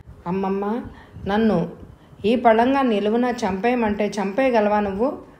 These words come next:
సహజంగానే అడిగింది. "నోరు మూసుకో.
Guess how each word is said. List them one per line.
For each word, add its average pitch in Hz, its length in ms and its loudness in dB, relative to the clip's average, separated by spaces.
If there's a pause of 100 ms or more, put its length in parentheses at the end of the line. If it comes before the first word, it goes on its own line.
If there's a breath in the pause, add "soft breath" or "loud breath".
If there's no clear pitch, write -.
(160 loud breath)
సహజంగానే 226 720 0
అడిగింది. 190 440 -4 (360 loud breath)
"నోరు 277 180 4
మూసుకో. 269 440 0